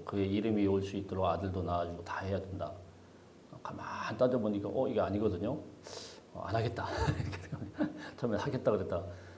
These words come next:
"어, 나 안 하겠다." 아, 이렇게 돼버린 겁니다. 아, 좀 멍청한 친구죠. 예. 그러니까 좀 그때, 어, 그래도 조금만 생각을 해보고, "아,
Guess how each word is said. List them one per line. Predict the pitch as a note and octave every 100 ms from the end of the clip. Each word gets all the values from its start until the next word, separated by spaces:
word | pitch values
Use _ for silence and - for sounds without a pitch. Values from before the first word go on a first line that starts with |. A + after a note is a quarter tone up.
| -
"어, | G2 F#2+
나 | F2+ E2
안 | E2
하겠다." | E2 E2 - - - - - -
아, | E2
이렇게 | F2 F#2
돼버린 | F#2 E2+ D#2+ -
겁니다. | - - - - - - - - - -
아, | C3 D#2+ E2+ - - - C3+
좀 | C#3+
멍청한 | F#2+ G2 A#2 A2
친구죠. | F#2+ G2+ - F#2 F#2 - - - - -
예. | F2 F2 - - - - - -
그러니까 | - F#2
좀 | G2
그때, | - F#2+ B2 A2+ G#2+ - - - - - -
어, | G2+ F#2+ F#2 F2+ F#2
그래도 | - A#2 A#2+ A2+ G#2+ G2 -
조금만 | - - F3 D3+ -
생각을 | D3+ D3 A2+
해보고, | A#2 G#2 G2 F#2+ F#2 -
"아, | F#2 F#2